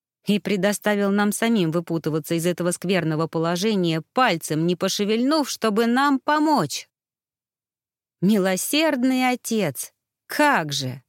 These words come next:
О, по сравнению с ним князь тьмы был просто ангелом, и притом джентльменом.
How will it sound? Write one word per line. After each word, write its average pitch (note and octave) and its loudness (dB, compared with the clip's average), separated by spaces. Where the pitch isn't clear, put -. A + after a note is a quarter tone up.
О, D3 -2
по E3+ -4
сравнению E3+ 2
с - -8
ним F#3 2
князь F#3 0
тьмы G3 -2
был F3+ 0
просто G#3 -2
ангелом, C#3+ 0
и D3 -4
притом E3 -2
джентльменом. D3+ -2